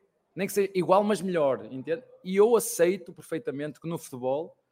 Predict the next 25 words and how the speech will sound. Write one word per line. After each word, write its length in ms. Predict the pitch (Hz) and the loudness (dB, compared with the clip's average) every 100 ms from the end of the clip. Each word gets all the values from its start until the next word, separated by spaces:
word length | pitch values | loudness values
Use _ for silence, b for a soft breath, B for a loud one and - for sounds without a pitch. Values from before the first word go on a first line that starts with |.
| _ _ _ | _ _ _
porque 160 | - 160 | -6 -2
eu 60 | |
também 240 | 151 160 151 | 0 0 -2
o 40 | |
faço 520 | 135 143 135 - - _ | 0 0 0 -6 -16 _
na 140 | 135 | -8
minha 240 | 147 156 143 | -4 -4 -4
forma 340 | 143 139 135 | -2 -2 -4
de 80 | 104 | -6
jogar, 500 | 113 120 127 151 160 | -6 -2 -2 -4 -8
de 100 | 127 | -14
criar 260 | 127 135 127 | -4 -2 -2
coisas 280 | 139 123 113 | -4 -6 -6
novas, 540 | 117 135 170 170 _ _ _ _ _ _ _ _ _ | -6 -6 -6 -12 _ _ _ _ _ _ _ _ _
de 220 | 117 139 | -6 0
inventar, 720 | 170 165 170 160 160 151 147 143 | 2 2 2 0 2 2 2 0
errar 480 | 180 160 151 151 151 | -2 -2 2 2 2
e 60 | 151 | 0
perceber, 360 | - - 139 | -8 -6 -4
"Não, 280 | 127 135 156 | -2 -4 -6
não 80 | 151 | -6
posso 220 | 143 135 | -6 -8
fazer 260 | 139 120 127 | -8 -8 -8
isto." 280 | 165 - _ | -10 -12 _
Outras 460 | 175 165 156 143 - | -2 -2 -2 -6 -10